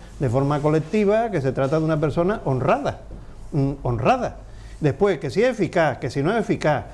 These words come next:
que si las prioridades políticas son estas o las otras,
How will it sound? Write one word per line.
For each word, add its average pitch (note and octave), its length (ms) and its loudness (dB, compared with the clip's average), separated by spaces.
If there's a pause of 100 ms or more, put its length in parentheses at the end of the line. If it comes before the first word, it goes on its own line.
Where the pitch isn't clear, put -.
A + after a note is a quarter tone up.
(160)
que D#3+ 100 4
si D3 100 2
las C#3 120 2
prioridades E3 420 2
políticas G#3 500 0
son E3+ 160 0
estas A3+ 320 0
o A3+ 40 2
las C3 140 4
otras, C#3+ 360 2